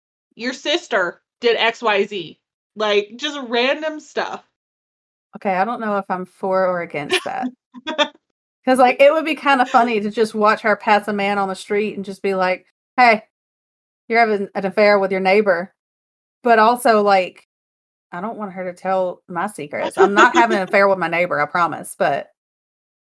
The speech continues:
Speaker 2: I don't know. I don't want him to tell my recipes or something.
Speaker 1: She's gonna look at you and be like, "Hey, I know your recipe for gumbo."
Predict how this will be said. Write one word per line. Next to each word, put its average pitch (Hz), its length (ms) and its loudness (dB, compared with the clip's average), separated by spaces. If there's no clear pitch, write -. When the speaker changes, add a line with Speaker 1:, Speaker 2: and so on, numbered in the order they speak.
Speaker 2:
I 180 80 -10
don't 196 140 -6
know. 147 180 -6
I 170 100 -2
don't 208 100 -4
want 190 120 -2
him 180 80 -4
to 160 120 -14
tell 180 140 2
my 170 100 2
recipes 156 640 -4
or 143 80 -12
something. 135 460 -8
Speaker 1:
She's 226 200 -12
gonna 208 120 -2
look 202 200 -4
at 220 80 -8
you 220 180 -4
and 220 80 -6
be 208 60 -2
like, 196 160 -2
"Hey, 214 360 -4
I 196 80 -8
know 202 100 -4
your 185 180 -6
recipe 196 300 -14
for 185 100 -14
gumbo." 180 480 -8